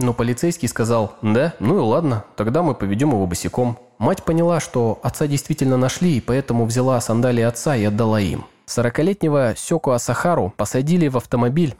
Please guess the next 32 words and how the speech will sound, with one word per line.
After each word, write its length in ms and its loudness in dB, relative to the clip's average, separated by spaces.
и 80 -2
повезли 380 2
на 140 2
допрос. 460 -2
Фотографии 520 0
задержания 760 2
и 320 0
доставки 500 -2
обвиняемого 840 2
мы 500 2
обязательно 720 0
приложим 640 0
к 140 -12
посту 280 -4
в 60 -6
соцсетях. 580 -4
После 480 0
ареста 500 0
лидера, 540 0
либо 320 2
же 100 0
по 100 -2
его 200 2
приказу, 560 0
либо 300 2
же 100 0
по 120 -2
причине 460 0
обострившейся 800 -2
ненависти 460 0
к 80 -10
властям, 480 0